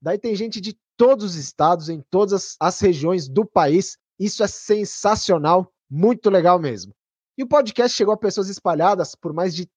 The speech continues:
trinta e cinco países pelo mundo, em todos os continentes. E em dois mil e vinte e quatro esses números vão crescer ainda mais.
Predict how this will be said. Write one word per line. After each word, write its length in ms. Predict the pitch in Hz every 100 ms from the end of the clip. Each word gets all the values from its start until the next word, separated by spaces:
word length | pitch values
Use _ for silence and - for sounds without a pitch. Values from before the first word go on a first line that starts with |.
| _ _
trinta 480 | - 285 330 - 285
e 80 | 233
cinco 480 | - - 214 247 226
países 340 | 175 165 170
pelo 220 | 180 147
mundo, 300 | 131 165 185 - _ -
em 180 | 185
todos 380 | 165 - 233 220
os 100 | 214
continentes. 760 | - 196 - 139 147 175 - -
E 140 | 269 320
em 40 |
dois 140 | 285
mil 140 | 226 220
e 20 |
vinte 160 | 202 -
e 40 |
quatro 340 | - 175 190 -
esses 220 | 180 147
números 340 | 170 185 156 131 120
vão 220 | 165 220
crescer 400 | 220 175 147 -
ainda 260 | 190 180 131
mais. 360 | 135 170 -